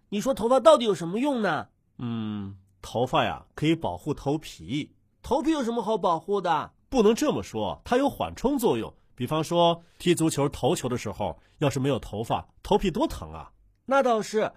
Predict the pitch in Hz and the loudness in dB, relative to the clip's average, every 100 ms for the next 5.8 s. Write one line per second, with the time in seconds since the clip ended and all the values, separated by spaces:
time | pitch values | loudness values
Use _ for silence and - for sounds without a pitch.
0 | _ - 240 226 - 262 262 254 240 220 | _ 0 0 0 0 2 4 4 2 2
1 | 262 254 220 196 185 170 156 - - 202 | -2 -4 -4 -2 -2 -2 -4 -8 -2 -2
2 | 196 233 247 247 277 208 175 135 180 220 | 0 2 2 2 -2 -2 -4 -4 -4 4
3 | 226 - _ _ _ 196 240 226 - 180 | 4 2 _ _ _ 2 4 2 -2 -4
4 | 202 214 - _ 262 208 233 285 240 - | 0 0 -2 _ -6 -4 -2 0 0 0
5 | - 226 - 160 208 277 226 131 | -6 -8 -8 -6 0 2 2 0